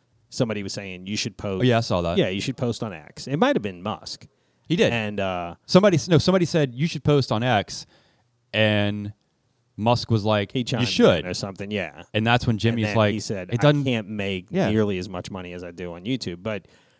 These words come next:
Speaker 1: and I'm sure he probably can't. I mean, I'm sure that YouTube probably pays far more than X
Speaker 2: They do.
Speaker 1: does to their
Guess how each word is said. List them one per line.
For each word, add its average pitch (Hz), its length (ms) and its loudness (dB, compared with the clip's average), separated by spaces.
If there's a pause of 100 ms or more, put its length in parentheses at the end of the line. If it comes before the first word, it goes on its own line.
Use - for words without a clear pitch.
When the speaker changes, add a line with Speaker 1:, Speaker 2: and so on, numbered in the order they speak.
(360)
Speaker 1:
and 214 100 2
I'm 170 140 -2
sure 208 260 4
he 131 160 2
probably 92 460 -6
can't. - 400 -20 (380)
I 110 100 -12
mean, 110 180 -6
I'm 113 160 -4
sure 143 400 4
that 101 340 -8
YouTube 98 480 -6
probably 87 300 -10
pays 82 360 -12
far 101 500 -4
more 85 300 -10
than 85 200 -14
X 87 140 -10
Speaker 2:
They 95 80 2
do. 90 320 6
Speaker 1:
does 78 120 -8
to 92 140 -10
their 82 420 -10